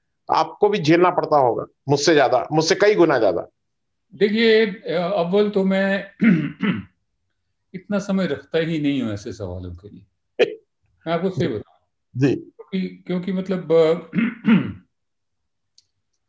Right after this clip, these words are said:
Speaker 2: अ, एक शॉ की पुरानी कहावत है कि शॉ की है, किसकी है?
Speaker 1: जी।
Speaker 2: "Never wrestle with a pig."
Speaker 1: जी।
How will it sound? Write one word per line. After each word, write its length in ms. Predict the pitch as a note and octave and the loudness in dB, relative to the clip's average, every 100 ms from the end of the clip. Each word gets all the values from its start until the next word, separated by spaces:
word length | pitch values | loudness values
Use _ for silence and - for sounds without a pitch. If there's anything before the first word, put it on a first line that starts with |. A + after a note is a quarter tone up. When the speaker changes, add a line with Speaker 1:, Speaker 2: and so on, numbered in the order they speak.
| _ _ - | _ _ -4
Speaker 2:
अ, 100 | C#3+ C#3+ D3 D3+ D#3+ - _ _ _ _ _ _ _ _ _ _ _ _ _ _ _ _ - | 2 4 4 2 0 -8 _ _ _ _ _ _ _ _ _ _ _ _ _ _ _ _ -16
एक 140 | E3+ | -16
शॉ 300 | - - E3+ | -10 -4 0
की 240 | F#3 G3+ F#3+ | 0 0 -4
पुरानी 440 | - D3 C#3+ D3+ | -4 -4 -2 -2
कहावत 420 | D3+ A#2+ A#2+ A#2+ | -4 -4 -2 -4
है 100 | A#2+ | -4
कि 460 | B2 C#3+ C3 A2+ A#2 - | -6 -6 -8 -8 -14 -16
शॉ 260 | - B2+ C3+ | -10 -8 -6
की 140 | C3+ | -6
है, 180 | D#3 D3 | -6 -6
किसकी 360 | C3+ G#2+ A#2 F#2+ | -8 -18 -14 -14
है? 180 | F2+ - _ _ _ _ - | -16 -20 _ _ _ _ -14
Speaker 1:
जी। 140 | F#2+ G#2 | -2 0
Speaker 2:
"Never 180 | F3+ | 0
wrestle 420 | G3+ F3 F3 G3 F3+ | -2 -2 -2 0 -2
with 140 | D3+ | -2
a 80 | C#3 - | -4 -4
pig." 160 | B2 F2 - _ _ _ _ _ _ _ _ _ - - _ _ _ _ _ _ _ - | -6 -6 -18 _ _ _ _ _ _ _ _ _ -18 -18 _ _ _ _ _ _ _ -6
Speaker 1:
जी। 300 | B2 A#2+ | -4 -4